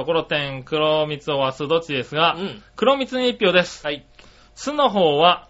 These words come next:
Speaker 1: えー、ちょっと苦手なのと、
Speaker 2: うん。
Speaker 1: 食べたことがあるので、未経験の黒蜜で食べてみたいので、
Speaker 2: あー、なるほどね。
Speaker 1: 黒蜜に一票です。浦安に行けば食べれますか？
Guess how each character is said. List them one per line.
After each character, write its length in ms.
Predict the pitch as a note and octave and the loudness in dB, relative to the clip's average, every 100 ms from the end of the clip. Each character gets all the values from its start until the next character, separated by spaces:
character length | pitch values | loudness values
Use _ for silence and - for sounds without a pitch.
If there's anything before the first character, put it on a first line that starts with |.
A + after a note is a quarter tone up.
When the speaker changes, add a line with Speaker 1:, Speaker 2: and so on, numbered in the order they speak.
| - | -8
Speaker 1:
え 500 | D3+ C3 A#2 G#2 G2+ | -4 -2 -4 -8 -8
ー、 40 | |
ち 80 | C4 | -4
ょ 20 | |
っ 40 | C#4 | -2
と 80 | F3+ | -2
苦 300 | D#3+ G3 G#3 | 0 0 0
手 100 | A3 | -2
な 120 | A3 | -2
の 140 | D#3+ | -2
と、 320 | - E3 G#2 F#2 | 0 0 0 -2
Speaker 2:
う 40 | |
ん。 20 | |
Speaker 1:
食 140 | D#3 A#3+ | 0 2
べ 60 | A#3 | 2
た 100 | E3+ | 0
こ 80 | |
と 100 | D3 | 0
が 120 | C3+ C3+ | 2 2
あ 60 | |
る 40 | D3 | 2
の 120 | B2+ | -4
で、 80 | A2+ | -8
未 180 | A#2+ D3+ | -10 0
経 220 | A#3+ A#3+ | 2 2
験 400 | F3 C3 C3 C#3+ | -2 -6 -6 -4
の 180 | G#3+ F#3+ | -4 -4
黒 240 | E3 E3+ | -4 -2
蜜 180 | E3 D#3 | -4 -4
で 60 | |
食 140 | D#3+ E3+ | 0 0
べ 80 | C#3 | 0
て 100 | A#2+ | -4
み 80 | |
た 80 | A2+ | -6
い 80 | G#2+ | -6
の 80 | G#2 | -6
で、 140 | D3+ | -6
Speaker 2:
あ 20 | |
ー、 20 | A2 | -2
な 40 | |
る 80 | A2 | -4
ほ 60 | |
ど 100 | A2 | -4
ね。 60 | A#2 | -4
Speaker 1:
黒 140 | D#3+ D#3 | -2 -2
蜜 200 | C3 C#3+ | -2 -4
に 80 | |
一 100 | C3+ | -6
票 140 | B2 A#2 | -4 0
で 160 | C3+ | 0
す。 180 | C3+ - _ | 0 -10 _
浦 180 | E3+ G#3 | -2 2
安 180 | A3+ A#3 | 2 0
に 100 | A3+ | -4
行 40 | |
け 80 | G#3+ | 0
ば 100 | F#3+ | 0
食 180 | D#3+ F3+ | 2 2
べ 80 | G#3 | 2
れ 40 | |
ま 140 | A3+ A3 | 2 2
す 80 | |
か？ 240 | G#3+ G3+ | 4 2